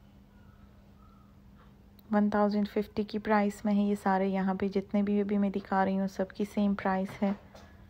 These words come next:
ये वाला थर्टी नाइन में भी available है।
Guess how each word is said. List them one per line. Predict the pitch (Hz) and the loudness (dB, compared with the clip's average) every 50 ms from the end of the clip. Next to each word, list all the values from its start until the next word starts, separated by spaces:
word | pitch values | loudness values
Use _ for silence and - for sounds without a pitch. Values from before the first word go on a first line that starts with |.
| - - - - - - - - - - _ _ _ - - - - - - - - - - - - | -18 -18 -16 -18 -20 -20 -20 -20 -20 -20 _ _ _ -20 -20 -20 -20 -20 -20 -20 -20 -20 -20 -12 0
ये | - 208 202 | 2 4 6
वाला | 202 196 196 196 | 6 6 4 4
थर्टी | - 208 196 196 196 208 208 | 6 6 4 6 6 4 6
नाइन | 208 208 202 202 202 208 | 6 8 8 8 6 6
में | 208 214 214 214 | 6 4 4 4
भी | 208 208 208 | 4 4 2
available | 208 208 202 202 202 202 202 214 214 208 | 4 4 4 4 4 4 4 4 4 4
है। | 208 208 208 214 | 4 4 2 2